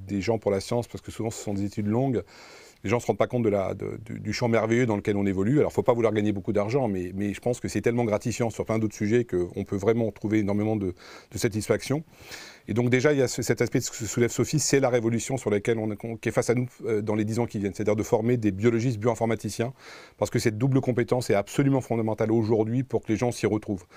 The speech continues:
Donc da-, déjà, ça c'est beaucoup. Après, euh, euh, ce, ce, quand on voit effectivement les évolutions technologiques, alors on va, on voit bien qu'effectivement le, la, la, la rupture entre le génome en dix ans et ma-, en dix ans de milliards de dollars et aujourd'hui en deux heures, enfin en une journée pour quelques centaines d'euros,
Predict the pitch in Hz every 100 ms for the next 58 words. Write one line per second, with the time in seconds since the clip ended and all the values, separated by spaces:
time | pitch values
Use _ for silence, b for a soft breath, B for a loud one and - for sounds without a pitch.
0 | B B B 104 107 143 113 120 139 131
1 | - 147 - 127 123 - - 113 - 165
2 | 190 B B B - 117 113 - 110 110
3 | 110 - - 113 104 - 110 127 - 120
4 | 135 131 143 127 - 135 127 104 120 127
5 | - 131 123 - 110 110 139 - 104 92
6 | 95 98 - _ _ - - 101 123 120
7 | 143 - 113 - 113 127 123 98 B B
8 | B B 135 123 113 107 107 101 110 120
9 | - 151 117 113 113 107 117 127 123 107
10 | 113 113 117 117 101 107 117 107 98 123
11 | 139 131 117 127 127 123 117 123 127 107
12 | 101 101 104 104 127 104 101 120 113 127
13 | 123 107 87 82 92 98 117 117 113 123
14 | 117 87 110 107 107 113 107 113 113 143